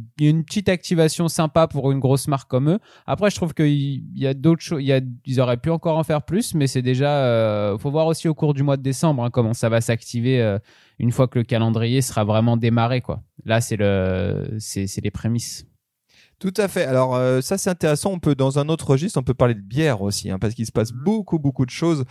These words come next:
Speaker 2: autour du monde de la bière et des calendriers de l'Avent. Vous n'avez pas pu rater ce phénomène-là. C'est assez dingue. Et, euh, Adjan, peut-être que tu peux nous parler.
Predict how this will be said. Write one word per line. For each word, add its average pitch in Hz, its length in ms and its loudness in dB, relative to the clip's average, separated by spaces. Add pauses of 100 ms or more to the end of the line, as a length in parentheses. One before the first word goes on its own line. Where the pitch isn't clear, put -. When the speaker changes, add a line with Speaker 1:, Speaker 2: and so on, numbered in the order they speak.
(280)
Speaker 2:
autour 135 340 0
du 135 140 -2
monde 156 300 0
de 131 80 2
la 117 180 2
bière 151 340 -2
et 165 120 0
des 139 160 -4
calendriers 135 560 0
de 110 60 -6
l'Avent. 123 420 -2
Vous 127 120 -2
n'avez 117 300 -2
pas 170 160 -4
pu 180 180 -4
rater 143 360 0
ce 135 160 -2
phénomène-là. 151 760 -2
C'est - 140 -4
assez 123 260 -2
dingue. 147 480 -2 (300)
Et, 143 220 -4
euh, 120 760 0
Adjan, 131 320 -4
peut-être 139 300 -6
que 135 80 -14
tu 123 160 -12
peux 120 140 -4
nous 120 120 -2
parler. 127 480 0